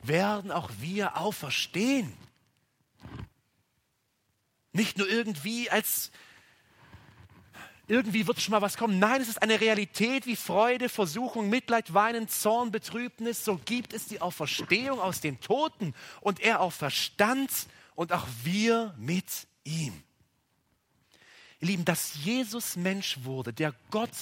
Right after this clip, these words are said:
Mensch, hat für uns, wenn wir das mal seelsorgerlich anschauen oder von unseren Versuchungen, Ängsten, Kämpfen, Süchten, eine enorme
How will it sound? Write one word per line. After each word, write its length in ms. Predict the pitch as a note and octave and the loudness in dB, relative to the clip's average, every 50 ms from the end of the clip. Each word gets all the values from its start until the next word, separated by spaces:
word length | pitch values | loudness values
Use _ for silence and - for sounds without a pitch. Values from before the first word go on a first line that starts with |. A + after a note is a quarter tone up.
| - - - | -14 -12 -8
Mensch, 560 | A#2 B2 B2 B2 C3+ D#3+ - - - - - - - - - - - - | -4 -2 -2 -2 -2 -4 -4 -2 -4 -4 -6 -10 -20 -20 -20 -20 -12 -6
hat 160 | - G3 - - | -4 -4 -2 -2
für 140 | - F#3+ | -2 -2
uns, 380 | F#3 G#3 G#3 - - - - - _ - _ _ _ _ | 0 0 0 -2 -4 -6 -8 -10 _ -20 _ _ _ _
wenn 120 | - D3 C#3+ | -6 -2 -2
wir 40 | F3 | -2
das 140 | F3 - | -2 0
mal 180 | F3+ F3+ E3+ E3 | 0 2 2 0
seelsorgerlich 960 | C#3 B2+ A#2+ G3 A#3 C4 C4 G3 C#3+ D#3 D3+ C#3+ C3+ C3 A#2+ A2+ A2 - - | 0 -2 -2 0 2 2 0 0 0 -2 -2 -2 -2 -2 -4 -4 -4 -6 -8
anschauen 480 | G#2 G2+ - - - G2+ F#2+ F#2+ G#2+ | -8 -8 -6 -6 -4 -4 -4 -6 -6
oder 340 | A2+ C3 C3+ C#3+ C#3+ C#3 B2+ - _ _ _ _ _ - - _ _ _ _ _ _ _ _ _ _ _ _ _ _ _ _ _ _ _ _ _ _ | -6 -4 -4 -2 -2 -4 -6 -10 _ _ _ _ _ -20 -20 _ _ _ _ _ _ _ _ _ _ _ _ _ _ _ _ _ _ _ _ _ _
von 200 | - - F#3+ F#3+ | -8 -4 -2 -2
unseren 420 | F3 G3+ G3+ E3+ G3 F3+ F#3+ F#3+ F3 | 0 0 -2 0 0 0 0 0 -2
Versuchungen, 880 | - - G3+ F#3+ C#3+ C3 C#3+ A3+ B3+ C4 A#3 - G3 F3+ E3 D#3 D#3 - - | -2 -2 0 0 0 -2 -2 -2 -2 -2 -2 -4 -4 -2 -2 -2 -4 -4 -4
Ängsten, 640 | F#3+ A3 A#3 A#3 - - - - - D#3+ C#3 C3+ C3 _ - | -4 -2 -2 -2 -4 -4 -6 -6 -6 -6 -6 -6 -6 _ -6
Kämpfen, 560 | - - A#3+ A#3+ B3 A#3 - - - C#3 C3+ | -2 0 0 0 0 -2 -6 -6 -8 -6 -6
Süchten, 600 | B2 A#2 C#3+ A3+ C4 - - - - - F#3+ F#3+ | -6 -4 -2 -2 -2 -4 -4 -8 -8 -8 -6 -4
eine 260 | - F#3 G3 G3 - | -2 -2 -2 -2 -2
enorme 840 | - G3 G3 G3 G3 G3+ G3 G#3+ A#3 B3 B3+ C4 A#3+ A#3+ A#3 A3+ B3+ | -2 -2 -2 -2 -2 -2 0 0 0 0 0 0 -2 -2 -4 -6 -6